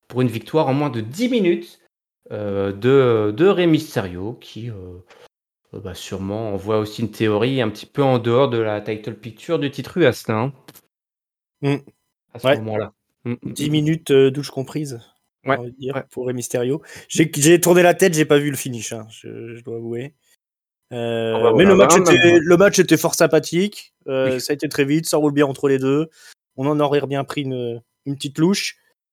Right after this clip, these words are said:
Speaker 2: Euh, Austin Theory, donc, qui n'arrivera pas à remettre la main sur le titre U S, euh, c'est Rey Mysterio qui conserve la ceinture.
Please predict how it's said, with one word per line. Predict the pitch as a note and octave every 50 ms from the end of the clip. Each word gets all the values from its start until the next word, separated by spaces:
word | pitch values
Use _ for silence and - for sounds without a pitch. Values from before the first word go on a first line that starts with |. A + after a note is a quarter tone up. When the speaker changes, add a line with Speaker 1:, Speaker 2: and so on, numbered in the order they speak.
| _ _ _ _ -
Speaker 2:
Euh, | C3 B2+ C3 C3+ C3 C3 C3 B2+ B2+ B2+ B2+ B2+ B2 B2 B2 B2 B2 B2 B2
Austin | C#3 C#3+ - - D#3 D3
Theory, | - D#3+ D3+ D3 D3+ E3+
donc, | D3+ D3 C#3+
qui | C3 - -
n'arrivera | C#3 C3+ B2+ B2 C#3 C3+ C3 C3+ C3
pas | - - F3+ F3+ F3
à | E3
remettre | D3+ D#3 D#3 D#3 D3 -
la | D3+ C#3+
main | C#3+ D3 D3+
sur | D3 - - C#3 C3+
le | C3 C3
titre | B2+ - - - - -
U | C3 C3
S, | B2 D3 - - - B2+
euh, | A#2+ A#2 A#2 A#2 A#2 A2+ A#2
c'est | A2 - - A#2+
Rey | B2+
Mysterio | B2+ A#2 - - B2 B2 C3+
qui | - -
conserve | _ - A#2+ - - A#2 A#2
la | G#2+
ceinture. | - - G#2+ - - - E3+ G#3+